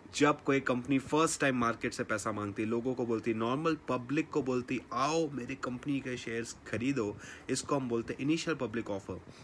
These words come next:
गाइस, जब भी कोई कंपनी का आईपीओ लगाने जाओ या आईपीओ लगाते हैं, तो कुछ चीज़ें हमेशा ध्यान रखो। कंपनी का फ्यूचर प्रोस्पेक्ट, कंपनी का प्रोडक्ट, कंपनी का मैनेजमेंट,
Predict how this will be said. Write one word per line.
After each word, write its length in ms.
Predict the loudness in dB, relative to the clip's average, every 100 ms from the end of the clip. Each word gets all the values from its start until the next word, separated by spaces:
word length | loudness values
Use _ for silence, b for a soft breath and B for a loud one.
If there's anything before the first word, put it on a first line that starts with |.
| -2
गाइस, 240 | 0 4
जब 140 | 4 4
भी 80 | 0
कोई 140 | 0
कंपनी 360 | 0 0 0 0
का 120 | 2
आईपीओ 380 | 0 0 0 0
लगाने 380 | 2 2 0
जाओ 300 | 0 -2 -2
या 120 | -2 -2
आईपीओ 220 | 0 -2
लगाते 400 | 0 0 0 -2
हैं, 60 |
तो 80 | -4
कुछ 180 | -2 -2
चीज़ें 300 | 0 0 0
हमेशा 400 | 0 -2 -2 -2
ध्यान 300 | -2 -2 -2
रखो। 200 | -6 -8 -12 B B B 0
कंपनी 340 | 0 2 0 2
का 140 | 0
फ्यूचर 460 | 0 2 4 4 0
प्रोस्पेक्ट, 580 | -2 -4 -4 -4 -4 -16 -20 -20 -20 -2
कंपनी 360 | -2 0 -2 0
का 160 | -2
प्रोडक्ट, 500 | 0 -2 0 -2 -2 -18 B B 0
कंपनी 360 | 0 0 -2 -2
का 140 | 0
मैनेजमेंट, 580 | 0 2 0 0 -2